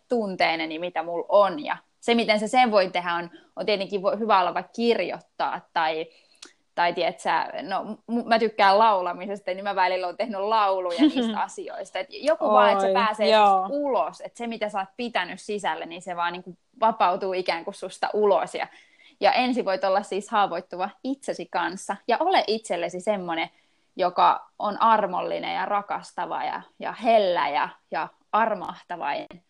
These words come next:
Speaker 1: Ole semmonen ystävä itsellesi, kun avaudut itsellesi tai jotenkin annat niiden tunteiden tulla.
Speaker 2: Mm.
Speaker 1: Niin se todellakin
Speaker 2: Joo.
Speaker 1: on vai-, vaikea muutokseen.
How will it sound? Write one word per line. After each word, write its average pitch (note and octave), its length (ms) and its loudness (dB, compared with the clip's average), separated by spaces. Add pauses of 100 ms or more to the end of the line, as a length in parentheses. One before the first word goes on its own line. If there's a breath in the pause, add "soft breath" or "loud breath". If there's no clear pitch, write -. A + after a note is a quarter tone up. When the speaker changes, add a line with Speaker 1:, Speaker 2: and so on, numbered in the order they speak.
(120)
Speaker 1:
Ole B3+ 220 2
semmonen A3+ 500 -6
ystävä G#3 420 -4
itsellesi, E3+ 560 -4
kun F3 340 -8
avaudut G3 500 -4
itsellesi F3 540 -4
tai F3+ 140 2
jotenkin F3 280 -2
annat F3+ 220 -4
niiden F3 280 -8
tunteiden E3+ 600 -4
tulla. A#3+ 380 6
Speaker 2:
Mm. A#3+ 460 2 (640 soft breath)
Speaker 1:
Niin G3 140 -4
se F#3+ 120 0
todellakin G#3 680 6
Speaker 2:
Joo. G#3 440 6
Speaker 1:
on E3+ 60 0
vai-, F3 280 2
vaikea A#3 360 -2
muutokseen. E3+ 600 -10